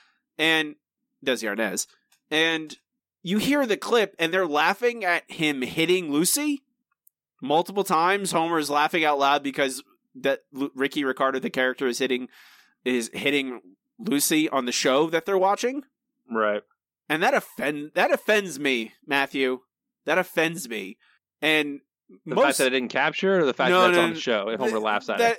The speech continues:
Speaker 1: that's on the show. It's pretty awful. I mean, it's, that is not the truly offensive part. The offensive part is there's no vi-, there's no violence in I Love Lucy.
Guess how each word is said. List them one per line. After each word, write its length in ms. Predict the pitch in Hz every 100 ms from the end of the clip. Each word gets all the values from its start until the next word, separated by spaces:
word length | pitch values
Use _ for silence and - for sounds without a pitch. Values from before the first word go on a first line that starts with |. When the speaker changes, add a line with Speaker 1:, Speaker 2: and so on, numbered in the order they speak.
| -
Speaker 1:
that's 220 | 254 262
on 160 | 269 254
the 80 | 339
show. 280 | - 190 190
It's 140 | 185
pretty 220 | - 214
awful. 360 | 160 180 190 190
I 40 | 185
mean, 160 | 202
it's, 160 | 202 202 -
that 260 | 180 262 - _
is 160 | 175 175
not 140 | 190
the 80 | 175
truly 280 | 208 190 190
offensive 320 | 196 190 -
part. 220 | 202 190 - -
The 60 |
offensive 320 | 277 320 349
part 180 | 247 247
is 140 | 214 - _ _ _ -
there's 200 | 285 285
no 160 | 320 277
vi-, 300 | 294 - 226 247 _ _ _ _
there's 260 | 214 240 247
no 180 | 302 277
violence 840 | 180 220 277 247 190 - - - -
in 260 | 214 220 214
I 140 | 226 240
Love 200 | 240 226
Lucy. 580 | 285 269 285 233 151